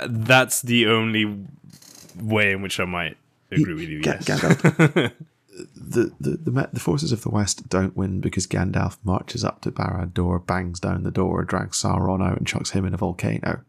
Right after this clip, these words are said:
Speaker 2: No, obviously not. But isn't Gandalf the one pulling them together?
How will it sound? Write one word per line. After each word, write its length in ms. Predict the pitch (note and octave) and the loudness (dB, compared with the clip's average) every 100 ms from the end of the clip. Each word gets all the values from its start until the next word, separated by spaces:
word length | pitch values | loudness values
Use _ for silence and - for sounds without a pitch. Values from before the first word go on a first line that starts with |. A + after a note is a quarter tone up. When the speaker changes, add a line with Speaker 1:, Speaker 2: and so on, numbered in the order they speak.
| - | -4
Speaker 2:
No, 200 | G#2 - - _ | -4 -2 -6 _
obviously 480 | - - F#2+ - - | -6 0 0 0 -2
not. 300 | - - - - - - - - - - | -2 -6 -8 -14 -18 -18 -20 -20 -10 -8
But 100 | - | 0
isn't 280 | B2 B2 - | 0 0 -4
Gandalf 480 | A2 G#2+ G#2+ G2 - | -2 -2 0 0 0
the 80 | F#2 | -2
one 320 | F#2 F#2 F2+ | 0 -2 -2
pulling 460 | - G#2 F#2+ F2+ F2 | -4 0 0 0 0
them 120 | F2 | -2
together? 640 | E2+ G#2 F#2+ F#2+ - - | -4 -4 -4 -4 -6 -8